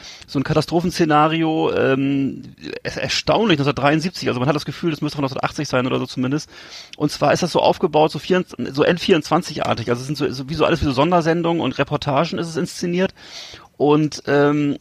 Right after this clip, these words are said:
ja, und du hast eben das Gefühl, wirklich diesen Smog ein-, einzuatmen, weil es ist ganz klaustrophobisch und gruselig und, äh, ja, alleine schon vom Hinsehen kriegt man so einen kleinen Hustenreiz, also sehr, äh, unangenehm, realistisch und, ähm, ja, also für da-, für damalige Verhältnisse echt so revolu-,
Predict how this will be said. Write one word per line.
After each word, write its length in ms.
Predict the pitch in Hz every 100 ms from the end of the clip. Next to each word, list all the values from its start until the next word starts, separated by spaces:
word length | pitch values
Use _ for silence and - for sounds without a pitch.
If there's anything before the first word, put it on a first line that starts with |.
| -
ja, 260 | 151 185 147
und 140 | 123
du 60 | 156
hast 120 | 165
eben 140 | 160
das 160 | 151 -
Gefühl, 400 | 156 - 190 170
wirklich 340 | - 175 151
diesen 240 | - 147 151
Smog 320 | - 160 -
ein-, 200 | 147 156
einzuatmen, 640 | - 170 - - 113 117
weil 80 | 120
es 100 | 120
ist 140 | 123 -
ganz 160 | 147
klaustrophobisch 760 | - 143 - 135 160 156 151 -
und 140 | 127
gruselig 480 | 131 160 156 147 143
und, 260 | - 127 -
äh, 280 | - 120 123 - - - - -
ja, 180 | 123 123
alleine 240 | 123 151
schon 140 | 151 156
vom 120 | 143
Hinsehen 360 | 175 170 143
kriegt 180 | 135 143
man 100 | 139
so 60 | 127
einen 60 |
kleinen 180 | 123 135
Hustenreiz, 580 | 147 - 127 113 151 -
also 160 | 131 123
sehr, 280 | - 165 175
äh, 80 | - -
unangenehm, 520 | - 170 175 175 180
realistisch 580 | 151 135 135 170 208 190 - - - - - -
und, 300 | 147 147 -
ähm, 440 | - 139 147 147 143 - _
ja, 180 | - 160
also 200 | 120 139
für 120 | 143
da-, 200 | 139 156
für 120 | 160 -
damalige 400 | 151 180 175 175
Verhältnisse 500 | 160 170 185 185 -
echt 160 | 208
so 80 | 170
revolu-, 320 | 156 156 160